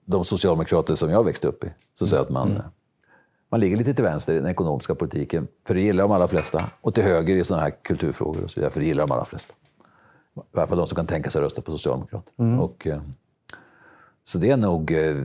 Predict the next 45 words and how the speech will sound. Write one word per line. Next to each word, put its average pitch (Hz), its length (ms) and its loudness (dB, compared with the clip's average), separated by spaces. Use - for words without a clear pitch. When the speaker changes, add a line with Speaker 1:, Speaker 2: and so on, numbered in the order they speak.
Speaker 1:
har 120 100 2
nog 104 100 2
varit - 140 0
mycket 85 340 0
utbyte 82 480 -2
där. 87 240 4
Sen 101 280 0
varje 87 360 2
land 87 300 2
är 85 140 2
olikt, 85 480 0
olika 80 420 0
i 78 100 -2
kultur. 82 560 -2
Alltså, 57 300 -4
språket 104 520 2
i 160 100 2
Danmark, 110 400 4
det 107 100 4
slogs 135 280 2
ju 123 40 8
av 113 140 6
redan 113 260 6
när 101 180 2
man 107 160 2
började 104 200 6
läsa 98 220 4
da-, 87 360 2
danska 92 440 2
tidningar. 104 460 4
Kanske 85 240 0
började 98 320 4
åka 95 180 2
över 87 200 2
det 85 60 2
här 80 60 2
för 82 100 -4
tjugo, 76 260 0
tjugofem 78 340 -2
år 67 80 0
sedan. 69 180 -4
Det - 80 0
är - 20 4
mycket 90 240 -2
grövre. 104 600 2